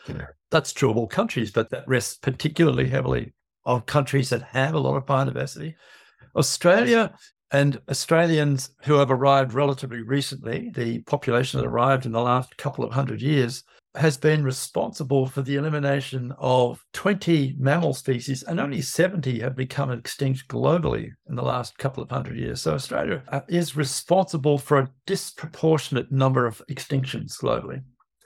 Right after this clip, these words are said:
The rate of land clearance in Australia exceeds that in most other countries, and on a per capita basis, it exceeds the land clearance rate of any other country.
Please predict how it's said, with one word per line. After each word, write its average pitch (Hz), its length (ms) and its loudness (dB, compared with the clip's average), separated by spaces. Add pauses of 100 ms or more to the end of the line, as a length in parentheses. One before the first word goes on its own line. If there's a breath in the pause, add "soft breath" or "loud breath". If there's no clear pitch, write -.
(380 soft breath)
The 135 100 4
rate 165 300 4
of 143 120 2
land 220 420 -2
clearance - 580 -2
in 139 120 0
Australia 113 720 0 (200)
exceeds 127 760 0
that 123 320 -2 (280)
in 117 120 -2
most 127 280 2
other 120 160 -2
countries, 131 440 -8 (120)
and 160 100 2
on 165 100 2
a 165 60 2
per 156 240 0
capita - 500 -2
basis, 117 540 -8
it 139 140 -4
exceeds 147 600 -4
the 135 140 0
land 147 300 2
clearance 147 360 -6
rate 156 160 2
of 135 120 -2 (200)
any 220 220 -2
other 113 160 -4
country. - 400 -10